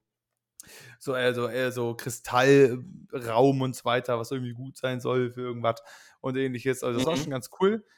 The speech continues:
Speaker 1: Äh, Wandertour, wir haben nur einen Tag, haben wir abgekürzt, äh, weil wir, ähm, einfach nicht mehr konnten nach Tag vier, haben wir halt zwölf Kilometer
Speaker 2: Ja.
Speaker 1: gemacht statt achtzehn, weil irgendwann war auch unsere Energie am Ende.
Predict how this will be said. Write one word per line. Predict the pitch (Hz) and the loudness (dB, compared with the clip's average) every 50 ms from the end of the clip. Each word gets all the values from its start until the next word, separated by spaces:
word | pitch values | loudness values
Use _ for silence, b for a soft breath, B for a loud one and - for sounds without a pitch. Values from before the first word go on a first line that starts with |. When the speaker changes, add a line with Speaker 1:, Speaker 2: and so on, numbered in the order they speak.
| b b b b | b b b b
Speaker 1:
Äh, | 135 135 131 127 | 2 2 2 4
Wandertour, | 143 143 151 160 160 - - 160 151 147 143 123 127 | 2 2 0 0 -2 0 0 4 4 4 4 2 2
wir | 143 | 0
haben | 147 160 156 | 0 0 2
nur | 160 156 - 151 | 0 0 2 2
einen | 165 185 190 190 | 2 2 2 0
Tag, | 180 170 170 170 165 - | 4 4 4 4 4 0
haben | 156 143 | -2 0
wir | 143 139 | 2 0
abgekürzt, | 151 - - - 180 - 196 185 185 185 - - - - _ _ _ _ _ _ _ | 0 0 -6 -20 -10 -4 -2 -2 -2 -2 -8 -14 -14 -16 _ _ _ _ _ _ _
äh, | - 143 147 147 143 123 | -2 2 4 4 2 2
weil | 120 131 139 135 135 | 0 -2 -2 0 0
wir, | 139 135 135 131 127 127 123 123 | 2 2 4 4 2 2 2 2
ähm, | 123 123 123 127 - - | 0 0 0 -2 -4 -6
einfach | - 123 131 | -6 -4 -4
nicht | 131 135 | -4 -4
mehr | 131 123 | -6 -6
konnten | - - 135 139 135 - 147 - - | -2 -2 -4 -4 -4 -10 -12 -12 -4
nach | - 135 123 - | -4 -4 -4 -2
Tag | - 139 131 127 | 0 0 0 0
vier, | - - 143 143 135 | 0 0 2 2 2
haben | 131 127 123 | 2 0 2
wir | 120 120 | 2 2
halt | 120 120 120 - _ | 2 2 -2 -8 _
zwölf | - - 135 135 - - | -2 0 0 0 0 -4
Kilometer | - 127 127 127 127 127 | -8 -6 -4 -4 -4 -4
Speaker 2:
Ja. | 123 | -6
Speaker 1:
gemacht | 120 120 123 120 - | -6 -6 -8 -8 -4
statt | - 123 117 113 - | -4 -4 -4 -4 -4
achtzehn, | 117 120 131 - - - - 127 123 123 120 117 | -4 -2 -2 -4 -6 -8 -4 -4 -4 -4 0 0
weil | 117 117 123 | 0 0 2
irgendwann | 123 123 120 120 120 120 120 120 127 120 | 0 -2 -2 -2 -4 -4 -4 -4 -6 0
war | 117 117 120 | 0 0 0
auch | 117 | 0
unsere | 139 139 135 139 131 | -4 -4 -4 -4 -4
Energie | 127 123 120 120 131 131 | -4 -4 -6 -4 -4 -4
am | 123 127 | -2 -2
Ende. | 127 127 127 123 | -4 -4 -4 -6